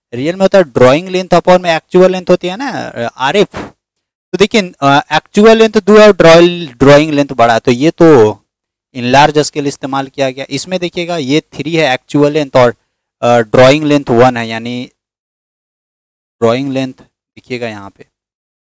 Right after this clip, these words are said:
हमसे reducing scale पूछा जा रहा है। तो देखिए, तो ये actual length बड़ा है, थ्री यूनिट है, जबकि ड्राइंग लेंथ छोटा है, तो इसमें reducing scale का इस्तेमाल किया गया है, यानी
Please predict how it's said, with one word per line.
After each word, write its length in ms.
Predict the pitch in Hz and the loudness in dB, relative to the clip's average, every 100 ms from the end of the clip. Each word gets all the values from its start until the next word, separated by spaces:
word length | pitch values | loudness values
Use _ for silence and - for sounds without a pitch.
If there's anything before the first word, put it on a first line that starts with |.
| _ _ _ _ _ _ _ _ - | _ _ _ _ _ _ _ _ -16
हमसे 240 | 131 196 | -2 0
reducing 600 | 170 160 151 165 - 208 | 0 -2 2 2 2 -2
scale 260 | 190 - 156 | -4 -2 -4
पूछा 260 | - 143 127 | -4 -4 -2
जा 140 | 120 | -2
रहा 80 | 120 | -2
है। 40 | |
तो 100 | 160 | -2
देखिए, 220 | 175 208 | -2 -2
तो 100 | 202 | 0
ये 340 | 196 156 185 202 | 0 2 2 2
actual 600 | - 143 - - 175 196 | -2 -12 -12 -2 2 2
length 200 | 190 190 156 | 0 -6 -4
बड़ा 260 | 127 139 147 | 0 2 2
है, 160 | 113 - _ _ _ _ _ _ _ _ _ _ _ _ _ | -2 -14 _ _ _ _ _ _ _ _ _ _ _ _ _
थ्री 140 | 147 208 | -2 0
यूनिट 380 | 208 208 208 | 2 2 2
है, 80 | 196 | 0
जबकि 260 | 180 165 170 | 2 0 -2
ड्राइंग 400 | 123 139 160 170 | 2 2 2 -2
लेंथ 180 | 160 156 | -6 -2
छोटा 320 | 139 120 123 | -2 -2 -2
है, 60 | |
तो 120 | 123 143 | -2 -4
इसमें 340 | 135 185 202 | -4 -8 -8
reducing 640 | 123 127 127 139 - 190 | -4 -2 2 2 0 -6
scale 280 | 160 - 135 | -10 -8 -10
का 120 | 123 | -6
इस्तेमाल 400 | 120 - 120 117 | -8 -8 -12 -10
किया 260 | 110 - 107 | -10 -10 -10
गया 180 | 107 113 | -10 -16
है, 140 | 117 - | -18 -16
यानी 260 | 117 131 | -12 -12